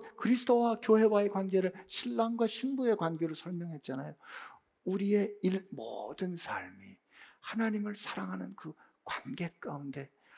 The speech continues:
항상 하나님 앞에 머물러 있기를 원하시는 겁니다.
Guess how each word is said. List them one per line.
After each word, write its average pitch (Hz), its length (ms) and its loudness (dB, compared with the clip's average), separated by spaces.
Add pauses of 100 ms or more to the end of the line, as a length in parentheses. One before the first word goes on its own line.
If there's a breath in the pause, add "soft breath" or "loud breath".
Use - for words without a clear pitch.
(160 soft breath)
항상 - 840 -8
하나님 175 400 -2
앞에 143 260 -12 (260 soft breath)
머물러 135 560 -2
있기를 - 580 -12 (420)
원하시는 - 540 -10
겁니다. - 400 -20